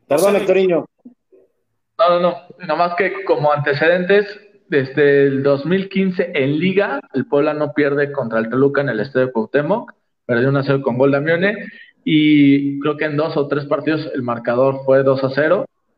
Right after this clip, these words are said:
Speaker 3: Entonces, me gusta ese, ese marcador, además de que el Toluca ha recibido en muchos partidos de Liga más de un gol de visitante. Entonces, el pique es más de un gol del Puebla y yo creo que va a ganar dos cero.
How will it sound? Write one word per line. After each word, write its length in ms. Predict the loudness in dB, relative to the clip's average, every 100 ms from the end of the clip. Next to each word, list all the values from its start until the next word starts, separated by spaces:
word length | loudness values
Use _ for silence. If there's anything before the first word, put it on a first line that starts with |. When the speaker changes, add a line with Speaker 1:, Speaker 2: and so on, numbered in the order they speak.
| _
Speaker 3:
Entonces, 460 | -6 0 -2 -2 -12
me 220 | -4 -2 2
gusta 440 | 2 2 -2 0
ese, 500 | -2 -2 -4 -6 _ -8
ese 500 | -4 0 0 0 -2
marcador, 460 | -2 -2 2 2
además 300 | 2 0 0
de 80 | -2
que 80 | -4
el 80 | -2
Toluca 480 | 0 0 0 -2 -2
ha 220 | -4 -8 -10
recibido 300 | -4 -2 0
en 60 |
muchos 280 | -4 -6 -6
partidos 340 | -6 -2 0
de 80 | 0
Liga 360 | 2 4 2 0 -12 -12 -12 -2
más 200 | 0 0
de 80 | 0
un 80 | 2
gol 180 | 2
de 80 | 2
visitante. 800 | 0 -4 -2 -2 2 0 0 -6
Entonces, 560 | -8 -2 -2 -2 -6 _ _ _ _ -2
el 160 | 0
pique 240 | 2 2 0
es 320 | 0 -8 -6
más 180 | -2 0
de 60 | 0
un 80 | 0
gol 160 | 0
del 140 | 0 2
Puebla 500 | 2 4 2 -2 -4
y 280 | -2 -2 -2
yo 180 | -4 -2
creo 380 | 0 2 2 0
que 100 | 0
va 100 | 0
a 40 |
ganar 220 | 0 0
dos 160 | -2 -4
cero. 120 | -12